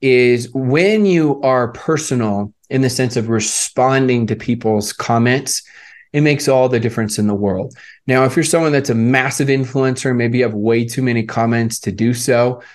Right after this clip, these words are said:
Uh, I get that. Uh, some people do hire assistants. Uh, some people feel like that's not authentic. Uh, other people think it is authentic because aren't you appreciative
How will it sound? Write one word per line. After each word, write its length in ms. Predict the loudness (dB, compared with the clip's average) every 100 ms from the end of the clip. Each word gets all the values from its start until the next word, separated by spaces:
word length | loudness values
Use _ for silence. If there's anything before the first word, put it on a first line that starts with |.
| -20 _
Uh, 200 | -8 -6 -2
I 100 | -2
get 300 | 0 0 0
that. 380 | 2 2 0 -4 _ _
Uh, 200 | -8 -8
some 220 | -4 -4
people 260 | -2 -2 -2
do 200 | 0 -2
hire 260 | 0 0 2
assistants. 880 | 0 -4 -4 -4 -4 -6 -10 -10 -6
Uh, 160 | -6
some 180 | -2 -2
people 220 | -2 -4
feel 180 | -2 0
like 200 | 0 -2
that's 240 | -6 -4
not 260 | 0 2 2
authentic. 640 | 0 -2 -2 0 -2 -4 -14 -20 -20 -20 _ -2
Uh, 180 | -2 0
other 200 | 2 2
people 300 | 0 -2 -2
think 260 | -2 -2 -2
it 80 |
is 200 | -4 -2
authentic 560 | -2 -2 -2 -2 -4 -4
because 560 | -6 -2 0 0 -2 -2
aren't 200 | -2 0
you 200 | 2 0
appreciative 720 | 0 -2 0 2 4 2 -2